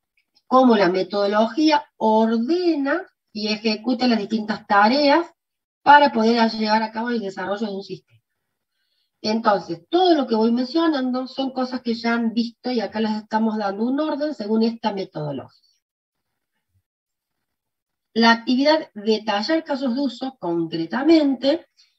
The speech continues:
es la descripción de toda la secuencia lógica que ejecuta un caso de uso, ¿sí? Entonces acá el artefacto lo llama caso de uso, pero no es que acá lo identifica.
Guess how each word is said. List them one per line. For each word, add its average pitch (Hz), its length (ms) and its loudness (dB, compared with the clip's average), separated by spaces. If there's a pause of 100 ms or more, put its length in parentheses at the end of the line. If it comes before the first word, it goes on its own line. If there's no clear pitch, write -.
(200)
es 240 300 4
la 214 280 2
descripción 294 1120 2 (220)
de 196 200 -4
toda 240 240 2
la 202 120 2
secuencia 190 640 -2
lógica 330 520 2
que 254 220 -2
ejecuta 247 920 -4
un 226 200 6
caso 190 300 -6
de 143 80 -8
uso, - 180 -20 (460)
¿sí? 233 340 0 (640)
Entonces 240 460 2
acá 247 220 4
el 220 60 6
artefacto 233 600 2
lo 269 80 2
llama 190 340 -2
caso 277 260 0
de 320 80 6
uso, 294 360 2
pero 214 140 -4
no 233 100 2
es 240 80 -2
que 226 100 -8
acá 202 200 -6
lo 196 100 -4
identifica. 170 720 -6